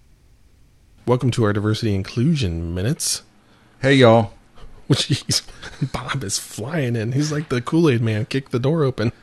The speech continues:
Speaker 2: So, good news for me.
Speaker 1: Yeah.
Speaker 2: Uh, someone who's in my moose herd sent something to me and Joel. And Joel was talking about at his company, a small consulting company, they have s-, they're working on diversity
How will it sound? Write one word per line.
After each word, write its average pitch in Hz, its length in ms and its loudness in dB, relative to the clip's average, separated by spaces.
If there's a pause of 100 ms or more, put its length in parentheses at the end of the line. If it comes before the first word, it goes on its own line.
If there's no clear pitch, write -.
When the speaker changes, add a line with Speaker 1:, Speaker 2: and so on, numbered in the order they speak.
(400)
Speaker 2:
So, 170 500 4
good 170 180 6
news 208 200 0
for 156 120 -4
me. 151 440 2
Speaker 1:
Yeah. 135 160 2
Speaker 2:
Uh, 117 140 0
someone 147 760 -4
who's 113 260 -2
in 117 100 2
my 107 120 2
moose 107 240 2
herd 175 400 -2
sent 117 300 -2
something 110 400 -2
to 113 160 -2
me 117 440 0
and 101 680 -2
Joel. 107 380 4 (600)
And 107 360 2
Joel 120 220 4
was 123 140 -2
talking 107 400 0
about 95 440 0
at 98 120 -2
his 120 180 -2
company, 98 680 -4
a - 40 -12
small 113 300 -2
consulting 95 520 -4
company, 90 520 -6
they 92 520 -6
have 90 320 -6
s-, - 240 -14
they're 90 220 -6
working 101 400 -8
on 92 140 -6
diversity 101 600 -8